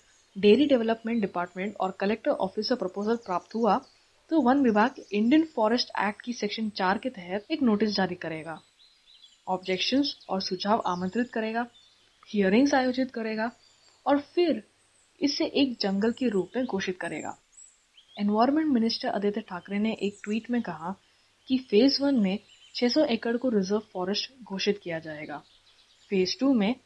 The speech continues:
अतिरिक्त यानी एडिशनल फॉरेस्ट या खुली भूमि का सर्वे किया जाएगा। इससे राज्य को एसजीएमपी और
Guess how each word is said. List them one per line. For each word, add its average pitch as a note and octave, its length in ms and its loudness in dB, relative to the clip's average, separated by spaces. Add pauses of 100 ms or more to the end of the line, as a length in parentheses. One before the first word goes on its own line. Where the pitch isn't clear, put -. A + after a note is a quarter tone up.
(140)
अतिरिक्त A#3 480 2
यानी G#3 360 0
एडिशनल C4 380 0
फॉरेस्ट G3+ 800 -6
या A#3+ 80 -4
खुली C4+ 300 6
भूमि A#3 440 2
का F#3+ 160 -2
सर्वे G3 380 0
किया G3 260 -2
जाएगा। D#3 460 -8 (640)
इससे B3 440 0 (320)
राज्य A#3+ 300 2
को E4 120 0
एसजीएमपी A3+ 840 2 (180)
और F#3+ 200 -6